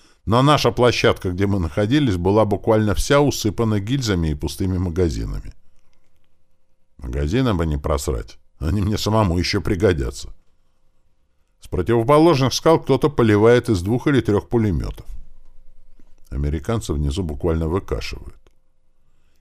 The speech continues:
Им деваться некуда, от слова совсем. Спрячешься за машиной, прилетит граната или Р П Г, или выстрел из подствольника. Побежишь,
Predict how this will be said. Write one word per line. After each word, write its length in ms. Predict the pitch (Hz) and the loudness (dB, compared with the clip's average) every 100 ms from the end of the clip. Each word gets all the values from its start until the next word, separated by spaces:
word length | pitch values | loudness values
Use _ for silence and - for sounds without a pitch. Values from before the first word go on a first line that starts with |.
| - | -8
Им 120 | 110 | -2
деваться 400 | 127 120 98 73 | 2 2 2 -2
некуда, 440 | 65 64 60 55 | -4 -4 -6 -8
от 80 | 60 | -10
слова 240 | - 85 82 | -4 -4 -2
совсем. 500 | - 101 - 71 - - _ _ _ _ | -2 -4 -4 -12 -14 -20 _ _ _ _
Спрячешься 680 | - - 139 131 117 - 117 | -6 4 4 6 2 2 2
за 120 | 104 | 4
машиной, 560 | 110 113 - 143 110 64 | 4 2 2 0 0 0
прилетит 480 | - 78 85 123 113 | -2 -2 -2 -4 -2
граната 460 | 95 90 107 104 | 2 2 2 2
или 180 | 90 87 | 2 2
Р 140 | 90 | 0
П 140 | - 87 | 0 -2
Г, 260 | - - - - - - | -2 -8 -10 -14 -14 -2
или 220 | 180 165 | 2 4
выстрел 480 | 110 120 - 117 92 | 6 4 4 4 4
из 100 | 85 | 2
подствольника. 800 | 82 - - 60 62 50 - - - - - - - - - - | -2 -2 -6 -6 -6 -8 -10 -14 -18 -20 -20 -20 -20 -20 -20 -8
Побежишь, 720 | 69 71 98 117 143 - | -4 0 0 2 0 -2